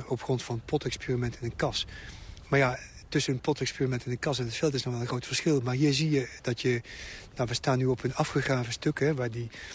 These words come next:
mooie, eh, zwarte grond, eh, verdwenen is. Die is daar weggehaald.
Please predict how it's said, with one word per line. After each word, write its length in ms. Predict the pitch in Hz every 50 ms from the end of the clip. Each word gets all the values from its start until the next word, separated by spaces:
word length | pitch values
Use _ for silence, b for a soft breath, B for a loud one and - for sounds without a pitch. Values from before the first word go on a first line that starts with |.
| B B B - -
mooie, 520 | - 123 131 135 127 127 120 117 117 117
eh, 200 | 117 - - 113 117
zwarte 360 | 113 - 131 131 127 - 123
grond, 380 | - - - 147 143 135 -
eh, 120 | - 131 120
verdwenen 480 | - - 127 120 123 127 135 143 147
is. 220 | 160 185 - - - - - - - -
Die 100 | 127 120
is 100 | 120 113
daar 140 | - - 110 107
weggehaald. 460 | 123 143 - - 143 151 196 -